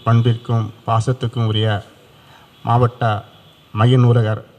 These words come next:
திருமதி வயலட் மேடம் அவர்களே, அண்ணன் முத்துகிருஷ்ணன் அவர்களே, என்னோட சகோதரி முத்துலட்சுமி மேடம் அவர்களே, மற்றும் சக பணியாளர் அவர்களே,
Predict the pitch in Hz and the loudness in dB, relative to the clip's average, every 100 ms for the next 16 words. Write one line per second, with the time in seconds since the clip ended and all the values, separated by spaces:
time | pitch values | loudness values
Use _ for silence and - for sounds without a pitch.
0 | _ _ _ 117 117 120 107 107 _ _ | _ _ _ -10 -6 -6 -6 -10 _ _
1 | _ _ _ _ _ _ _ _ - 117 | _ _ _ _ _ _ _ _ -10 -6
2 | 123 - 123 110 107 101 104 107 - - | -6 -6 -6 -4 -2 -2 -2 -6 -10 -20
3 | - - _ _ _ _ - _ _ - | -20 -20 _ _ _ _ -20 _ _ -20
4 | - 123 131 110 - - 123 117 139 - | -2 0 0 -2 -6 -10 -6 -2 0 0
5 | 123 107 107 110 127 - _ _ _ _ | 0 0 -2 -4 -6 -12 _ _ _ _
6 | _ _ _ _ _ _ _ - - 117 | _ _ _ _ _ _ _ -20 -8 -6
7 | 110 127 131 127 120 113 - - - 139 | -2 2 2 2 0 -4 -10 -20 -10 -6
8 | 127 143 135 123 120 113 107 101 107 120 | 0 0 2 2 2 2 0 0 -4 -8
9 | - - _ - _ _ _ - - 123 | -16 -20 _ -20 _ _ _ -20 -14 -10
10 | 131 117 - - - - - - - - | -8 -8 -12 -20 -20 -20 -20 -20 -20 -20
11 | - 113 110 135 127 123 123 127 123 120 | -20 -16 -4 0 0 -2 2 4 4 2
12 | 107 104 127 | 2 0 -4